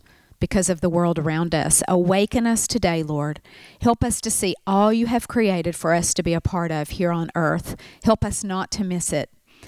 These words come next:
If we have had drift, pull us back to your heart. Pull us back to where we can once again hear you speaking to our hearts about all the beauty you have for us. We belong to you, Jesus. We are yours, and we pray all of this in your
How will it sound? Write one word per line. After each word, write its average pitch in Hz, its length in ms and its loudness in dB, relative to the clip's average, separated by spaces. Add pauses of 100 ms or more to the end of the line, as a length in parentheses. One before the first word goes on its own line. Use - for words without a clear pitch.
(160)
If - 200 0
we 214 140 4
have 214 160 -2
had 220 260 0
drift, 220 500 0 (360)
pull 220 180 0
us 226 160 -4
back - 280 -2
to - 120 -4
your 185 160 0
heart. 156 460 -2 (400)
Pull 226 160 0
us 220 160 -2
back 190 340 -2
to 247 100 0
where 190 220 2
we 185 100 0
can 180 240 -6
once 185 280 0
again 175 360 -4
hear 175 180 0
you 180 140 0
speaking 175 560 -2
to - 180 -4
our 175 160 0
hearts 151 400 0
about 165 360 -2
all 170 220 0
the 180 100 -2
beauty 170 300 -2
you 165 160 -2
have 160 240 -2
for 160 260 0
us. - 360 -2 (380)
We 196 140 2
belong 180 380 -2
to - 160 -4
you, 220 120 2
Jesus. 175 760 -2 (280)
We 175 200 2
are 175 100 2
yours, 190 520 2
and 185 180 -4
we 170 100 0
pray 170 280 -2 (100)
all 180 240 0
of 180 100 -2
this 160 300 -2
in 185 240 -2
your 160 220 2